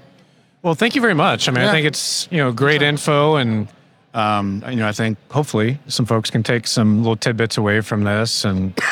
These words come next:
Speaker 1: <coughs> um, you know, maybe focus a little bit of effort on insurance and insurability and, you know, some of those key points that you touched on.
Speaker 2: Yeah, right. Understanding it's important, and then we'll help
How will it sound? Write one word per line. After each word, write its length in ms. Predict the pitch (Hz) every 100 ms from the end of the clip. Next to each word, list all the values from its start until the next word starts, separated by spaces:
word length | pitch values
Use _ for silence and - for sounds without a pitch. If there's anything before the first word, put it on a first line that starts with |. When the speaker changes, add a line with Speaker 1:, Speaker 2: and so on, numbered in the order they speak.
| -
Speaker 1:
<coughs> 260 | - - -
um, 540 | 101 98 95 92 92 - _ _ _ _
you 80 | 123
know, 60 | 107 -
maybe 240 | 160 143 131
focus 440 | - 165 139 -
a 40 | 156
little 120 | 147
bit 40 |
of 60 | 135
effort 300 | 139 151 135
on 200 | 127 123
insurance 640 | 127 - 139 135 139 -
and 260 | 113 104 104
insurability 840 | 135 120 147 131 127 127 135 135
and, 300 | 110 104 -
you 60 | 131
know, 60 |
some 140 | 110 120
of 40 |
those 120 | 110
key 200 | - 123
points 280 | 107 117 113
that 120 | 113 117
you 80 |
touched 320 | 110 113 - 107
on. 280 | 95 92 214
Speaker 2:
Yeah, 200 | 302 214
right. 160 | 208
Understanding 420 | 190 190 - 190 180
it's 140 | 175
important, 360 | 175 254 196 160
and 80 |
then 160 | 170 170
we'll 120 | 175
help 200 | 175 180